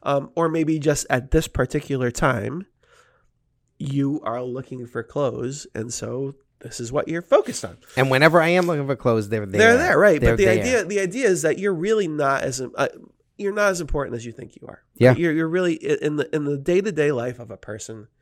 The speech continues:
Speaker 2: Yep.
Speaker 1: You're not important, but the, the, the challenge is being there enough so that when they are ready to engage with you, you're there.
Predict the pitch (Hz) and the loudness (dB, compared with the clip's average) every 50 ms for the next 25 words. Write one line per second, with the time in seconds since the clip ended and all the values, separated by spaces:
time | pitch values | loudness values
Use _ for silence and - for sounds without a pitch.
0 | _ _ _ _ - 113 110 117 151 147 117 - - - - 131 113 - - - | _ _ _ _ -2 -2 -2 0 0 -4 -4 -6 -8 -10 -10 -8 -8 -10 -8 -12
1 | 117 - - 127 120 - 131 127 120 127 _ - 113 117 - - - 180 185 277 | -10 -6 -6 -8 -6 -4 -4 -4 -4 -6 _ -6 -6 -6 -6 -2 0 2 2 2
2 | 302 151 139 131 131 113 110 110 117 127 151 160 170 180 180 170 156 143 131 131 | 2 -2 -4 -4 -4 -6 -6 -6 -8 -6 -4 -4 -2 -4 -4 -4 -2 -2 -2 -2
3 | 127 123 127 135 131 123 - - - 123 120 - - 123 120 123 120 120 - - | -4 -6 -6 -8 -8 -8 -10 -10 -10 -10 -10 -10 -8 -10 -10 -8 -8 -10 -10 -8
4 | - 110 123 139 143 131 123 113 113 117 123 117 - _ _ _ _ _ _ _ | -6 -6 -4 -4 -4 -4 -6 -8 -8 -10 -12 -14 -16 _ _ _ _ _ _ _
5 | _ - - 143 135 131 131 131 175 202 220 180 131 117 110 110 123 110 104 113 | _ -12 -6 -6 -6 -4 -2 0 2 2 2 2 0 -2 -4 -4 -4 -6 -6 -6
6 | 113 107 113 113 _ _ _ _ _ _ _ - - 147 143 131 123 131 117 - | -6 -8 -10 -12 _ _ _ _ _ _ _ -8 -4 -2 -2 0 0 -2 -4 -6
7 | - - | -8 -12